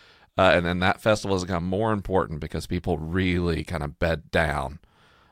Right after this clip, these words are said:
uh, for the dead of winter. So you have the counting of the stores and then the sleep of wet dirt. Those would happen, like, on either side of Christmas holidays on Earth.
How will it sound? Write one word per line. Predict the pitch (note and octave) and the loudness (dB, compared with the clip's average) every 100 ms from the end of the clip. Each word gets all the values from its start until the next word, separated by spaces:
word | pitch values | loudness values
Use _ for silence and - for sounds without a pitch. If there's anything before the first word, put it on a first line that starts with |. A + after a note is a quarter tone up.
| _ | _
uh, | D2+ D#2 - | -2 0 -2
for | - F2+ E2+ | -8 -4 -2
the | E2+ E2 | -2 -2
dead | D#2+ D#2 C#2 | 0 0 0
of | D#2+ | 0
winter. | G#2 F#3+ - - | 0 0 -2 -8
So | - | -10
you | |
have | D2 | -12
the | |
counting | - D#2 D#2 F2 | -6 -4 -2 -2
of | E2 | -2
the | F#2+ | -4
stores | - D#2+ D2+ D2 - - - - - _ - | -2 -2 0 -2 -4 -12 -20 -20 -20 _ -4
and | E2+ D#2 | -2 0
then | D#2+ | 0
the | D#2+ | -2
sleep | E2 - G2 G2 - | -4 -4 -2 -2 -2
of | G2 G2 | -4 0
wet | G2 G#2+ - F2+ | 4 4 2 0
dirt. | A#2+ C#3 - - | 2 2 0 -4
Those | F#2 F2 | -2 0
would | F#2+ | 0
happen, | F#2+ E2+ E2+ E2+ | 0 0 -2 -4
like, | D#2+ - | -4 -2
on | F2 E2+ - | -2 -2 0
either | E2 F2+ F2+ E2+ | 2 2 2 0
side | - - F2+ E2+ D2 C#2+ D2 _ _ _ _ _ _ | -2 0 2 2 0 -2 -8 _ _ _ _ _ _
of | F2 E2 D2 - _ _ - | 0 0 0 -4 _ _ -20
Christmas | - F#2+ - F2 E2 E2 - - | -2 -2 -2 -4 -4 -4 -6 -8
holidays | - F2+ D2 D2+ C2+ C2 - | -6 -4 -2 -2 -4 -6 -10
on | D2+ C2 - | -8 -10 -6
Earth. | F2 E2 C#2+ - | -2 0 -2 -6